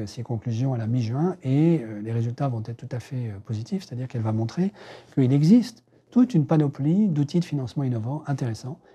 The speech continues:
tout à fait crédibles, convaincants, qui vont de, de la taxe sur les transactions financières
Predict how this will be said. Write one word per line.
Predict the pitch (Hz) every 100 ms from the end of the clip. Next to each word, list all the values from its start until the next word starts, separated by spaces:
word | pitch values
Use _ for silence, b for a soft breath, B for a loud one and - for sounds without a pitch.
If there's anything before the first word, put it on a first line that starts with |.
| b
tout | - 185
à | 160
fait | 151
crédibles, | - 113 135 202
convaincants, | 196 127 117 143 175 B B B
qui | B 135
vont | 117 147
de, | 123 107 95
de | 110
la | 104
taxe | 117 147 -
sur |
les | 127
transactions | 113 120 110 131
financières | 110 110 101 - 147